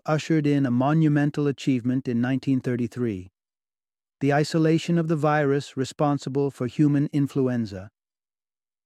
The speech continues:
It was a discovery that, though posthumous, was rooted in the methodologies Lewis helped establish.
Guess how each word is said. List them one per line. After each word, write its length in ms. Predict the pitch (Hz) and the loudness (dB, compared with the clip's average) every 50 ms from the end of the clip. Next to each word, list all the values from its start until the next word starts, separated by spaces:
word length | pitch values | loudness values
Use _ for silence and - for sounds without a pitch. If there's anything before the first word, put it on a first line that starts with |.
| _ _ _ _ _ _ _ | _ _ _ _ _ _ _
It 120 | - 185 190 | 2 2 4
was 180 | 220 220 196 | 4 4 4
a 60 | 214 226 | 2 2
discovery 600 | 180 190 156 - - 202 196 185 190 185 185 180 | 2 0 0 0 2 2 2 4 4 2 4 4
that, 180 | 170 175 170 - _ | 4 2 0 0 _
though 300 | - 143 156 175 190 185 | -4 0 2 2 2 2
posthumous, 800 | - - 175 175 180 156 - - 139 120 113 110 120 - - - - _ _ _ _ _ _ _ _ | 2 0 0 0 0 -2 -2 -2 0 0 0 -2 -4 -8 -12 -16 -20 _ _ _ _ _ _ _ _
was 240 | - 151 156 131 127 | 0 0 0 0 0
rooted 440 | 135 151 165 180 175 170 175 165 170 | 2 4 4 4 4 4 2 2 2
in 100 | 160 160 | 2 2
the 80 | 156 | 4
methodologies 1000 | 147 151 156 160 - - 180 160 160 147 147 151 151 143 131 139 143 139 127 123 | 4 4 2 2 0 0 0 0 2 2 2 2 0 0 0 0 0 0 0 0
Lewis 360 | 131 135 147 151 156 165 151 - | 2 2 4 4 4 2 0 0
helped 220 | 139 139 - - | -2 -2 -2 -4
establish. 640 | 151 - - 135 120 110 113 110 104 101 - - | -6 -6 -4 -6 -6 -4 -6 -8 -10 -12 -16 -20